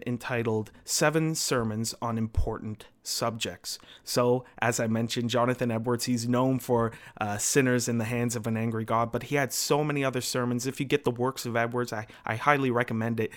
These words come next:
You'll notice that there are various groups of sermons, and this grouping is seven sermons on important subjects. Just to give you an idea of what else is in this little grouping of sermons, you have one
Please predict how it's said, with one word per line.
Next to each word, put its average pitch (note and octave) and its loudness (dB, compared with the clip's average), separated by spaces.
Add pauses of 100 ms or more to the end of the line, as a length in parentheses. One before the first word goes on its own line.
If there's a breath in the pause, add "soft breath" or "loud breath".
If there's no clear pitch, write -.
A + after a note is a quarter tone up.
(160 loud breath)
You'll B2+ 2
notice B2+ 2
that B2 -2
there A#2+ 2
are A2+ 0
various C3+ 0
groups B2 -2
of A#2 -4
sermons, A2+ -2 (200 loud breath)
and A2 0
this C#3+ 2
grouping A#2+ 0
is G#2 -4
seven B2 -2
sermons A2 -2 (240 loud breath)
on G#2+ -2
important A2 -2
subjects. - -6 (340 loud breath)
Just C3 0
to C#3 2
give A#2+ 0
you B2 4
an A2+ 2
idea A2+ 0
of A2+ -2
what A2 0
else C3 2
is A#2+ -2
in A#2 0
this A2+ -4
little A#2 2
grouping A#2 -4
of A2 -4
sermons, A#2+ -4
you B2 0
have A2+ 0
one A#2 0